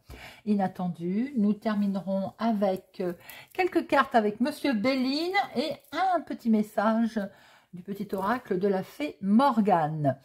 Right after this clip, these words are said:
Mais tout de suite, regardons un petit peu pour ce lundi, la, le talisman numéro un, par chemin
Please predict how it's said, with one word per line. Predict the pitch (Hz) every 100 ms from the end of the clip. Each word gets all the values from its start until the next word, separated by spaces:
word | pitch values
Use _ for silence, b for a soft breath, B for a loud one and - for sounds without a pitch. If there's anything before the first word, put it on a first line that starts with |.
| b b b
Mais | 214 330 349 - -
tout | 359
de | 359
suite, | - - 320 - - 190 165 - _
regardons | 160 214 330 320 294 285 269 -
un | 320 294
petit | - 285
peu | - 226 196 b b b b _
pour | 320 311
ce | - 294
lundi, | 285 277 240 226 240 294 359 _ b b b b b b b _ -
la, | 240 262 - - _ -
le | 226 330
talisman | - 453 339 - - 247 208
numéro | 247 320 269 208 196 - -
un, | 208 214 254 311 370 _ _ _ _ _ _
par | 247 -
chemin | - - 277 277 294